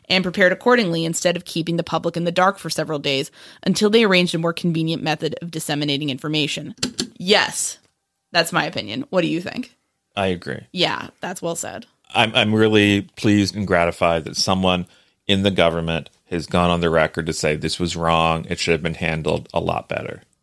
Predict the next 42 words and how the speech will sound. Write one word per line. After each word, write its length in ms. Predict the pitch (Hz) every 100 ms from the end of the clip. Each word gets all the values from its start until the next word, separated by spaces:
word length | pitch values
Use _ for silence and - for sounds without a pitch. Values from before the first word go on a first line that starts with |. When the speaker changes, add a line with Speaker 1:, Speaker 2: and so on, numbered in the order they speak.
| _ _ _ _ _ _ _
Speaker 1:
When 160 | 214 226
I 100 | 226
was 160 | 220
reading 380 | 208 247 254 233
that 280 | 196 175 - -
for 100 | 196
the 80 | 175
first 260 | 196 175
time, 220 | 185 160 156
I 100 | 156
was 100 | 156
just 160 | 139
like, 240 | 135 104 - _ -
fire 400 | - 170 156 151
emojis 420 | 151 135 135 135
in 140 | - 147
my, 220 | 120 160 -
in 80 | 175
my 100 | 113
head. 220 | 147 -
I 60 | 110
was 120 | -
just 100 | -
like, 200 | - -
"Yes, 340 | - - - - _
that 160 | - 180
is 120 | 185
completely 520 | - 170 - 214 226
correct." 420 | 240 202 180 175 - _ _ _ _
I 100 | 202
still 400 | 175 - 233 233
don't 280 | 220 220 -
understand 920 | 196 185 185 - - 170 165 160 160 - _ _ _ -
why 300 | 180 170 170
there 180 | 165
wasn't 500 | 156 160 156 151 -
more 460 | 170 175 180 170 165
preparation 1000 | - - 175 185 170 160 151 - 160 151
for 180 | - 170
dealing 340 | 165 180 170
with 120 | 156
the 160 | 165